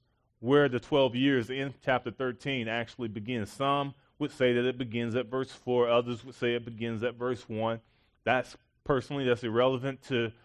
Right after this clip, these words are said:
our point here on this morning. Regardless, we know that there's a break between what Nehemiah, um, saw before he left and what Nehemiah sees after he left. Now, personally, I think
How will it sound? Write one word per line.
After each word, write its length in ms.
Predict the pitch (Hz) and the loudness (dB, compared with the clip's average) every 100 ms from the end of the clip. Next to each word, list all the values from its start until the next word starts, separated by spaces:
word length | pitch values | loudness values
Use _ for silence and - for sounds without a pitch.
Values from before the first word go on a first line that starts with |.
| _ | _
our 180 | 113 120 | 0 0
point 360 | 107 143 127 123 | 0 -4 -4 -4
here 160 | 131 | -4
on 100 | 123 | -4
this 160 | 117 110 | -6 -4
morning. 300 | 117 127 131 | -2 -2 -2
Regardless, 760 | 120 101 139 156 151 123 113 - _ _ _ - | -6 4 8 10 8 2 0 -8 _ _ _ 0
we 100 | 147 | 2
know 320 | 151 165 160 | 6 8 8
that 180 | 120 - | 6 4
there's 360 | 160 151 - - - | 2 2 -4 -8 -2
a 80 | 120 | -2
break 560 | 110 139 160 127 - _ _ | 2 6 8 6 -4 _ _
between 600 | 123 - 165 143 123 110 - _ | -8 -4 -2 0 0 -4 -10 _
what 220 | 127 147 | 2 2
Nehemiah, 680 | 143 175 175 143 127 123 160 160 _ _ _ _ _ _ _ _ _ - | 2 2 4 6 8 6 4 -2 _ _ _ _ _ _ _ _ _ 0
um, 420 | 143 127 110 107 - | 4 6 4 0 -8
saw 480 | - 165 147 170 170 | 4 8 10 8 4
before 320 | - - 196 180 | -2 4 6 6
he 160 | 160 | 6
left 340 | 120 117 127 135 | 6 6 6 2
and 140 | 120 | 0
what 160 | 139 143 | 0 0
Nehemiah 480 | 143 135 135 127 | -4 0 2 2
sees 420 | 123 143 139 131 - _ _ _ | 0 0 0 -2 -8 _ _ _
after 260 | 156 165 131 | 4 4 -2
he 140 | 120 | -2
left. 340 | 107 98 85 - _ _ _ | 0 0 0 -6 _ _ _
Now, 80 | 123 | 0
personally, 720 | 120 185 202 208 170 135 123 - _ _ _ | 4 6 6 4 0 2 0 -4 _ _ _
I 180 | 143 175 | 8 8
think 320 | - 147 | 6 0